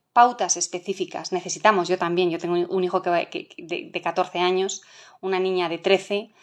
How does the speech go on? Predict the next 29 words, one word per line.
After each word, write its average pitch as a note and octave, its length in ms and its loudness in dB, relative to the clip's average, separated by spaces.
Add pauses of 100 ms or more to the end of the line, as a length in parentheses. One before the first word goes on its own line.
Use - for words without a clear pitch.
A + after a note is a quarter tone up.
(220)
y F#3+ 80 -10
otra F#3 200 -4
de F3 120 -6
once. - 360 -14 (320)
Necesitamos, F#3 1080 -2 (100)
y, - 200 -8
y G#3 40 -4
me G3 80 2
alegro G#3+ 300 4
tantísimo G3 640 2
de F3 80 0
haberme F#3 260 2
formado F#3 360 0
en F3+ 60 2
la F3 60 0
adolescencia, E3+ 520 0
porque F3+ 140 -2
si - 100 -6
no F3+ 60 0
estaría F#3+ 260 0
metiendo F#3 320 0
la F3 100 2
pata F#3+ 340 0
todos G#3+ 220 0
los F#3 160 -8
días, - 520 -6 (320)
todos D4 400 0
los D#3 200 -10
días, - 420 -14